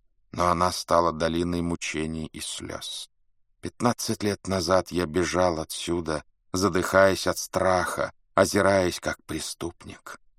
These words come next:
Кто сможет узнать теперь в обожжённом солнцем чёрном дервише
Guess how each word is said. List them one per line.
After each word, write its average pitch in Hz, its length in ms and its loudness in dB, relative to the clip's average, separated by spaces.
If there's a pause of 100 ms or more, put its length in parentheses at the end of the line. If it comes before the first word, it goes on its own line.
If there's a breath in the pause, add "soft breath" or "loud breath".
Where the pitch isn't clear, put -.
Кто 170 220 0
сможет 85 480 -2
узнать 80 360 0
теперь 85 400 -2
в 76 60 -2
обожжённом 80 720 0
солнцем 82 640 -2
чёрном 82 500 0
дервише 80 640 -4